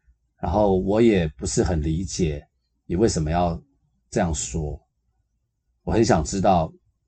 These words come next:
背后的原因，是不是我说错什么话，或者是犯了什么错，结果你要这么说呢？”你看，我用这个我的讯息呢，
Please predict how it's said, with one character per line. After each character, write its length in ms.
背 160
后 140
的 100
原 240
因， 300
是 200
不 60
是 340
我 580
说 180
错 160
什 120
么 140
话， 480
或 100
者 160
是 240
犯 200
了 80
什 120
么 140
错， 420
结 160
果 280
你 140
要 160
这 120
么 140
说 260
呢？” 300
你 100
看， 240
我 120
用 160
这 120
个 200
我 220
的 100
讯 280
息 240
呢， 260